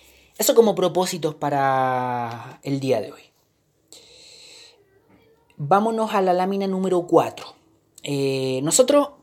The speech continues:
para hacer una pequeña también, eh, mirada hacia atrás, un, un pequeño reencuadre, recordemos que estamos en la unidad número uno,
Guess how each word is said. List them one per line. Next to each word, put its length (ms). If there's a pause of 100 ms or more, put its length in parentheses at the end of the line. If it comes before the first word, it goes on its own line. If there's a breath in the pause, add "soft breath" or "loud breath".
para 160
hacer 240
una 160
pequeña 320
también, 960
eh, 840 (400 loud breath)
mirada 320
hacia 180
atrás, 320
un, 280
un 140
pequeño 840
reencuadre, 1120 (400 loud breath)
recordemos 500
que 80
estamos 320
en 80
la 80
unidad 300
número 300
uno, 480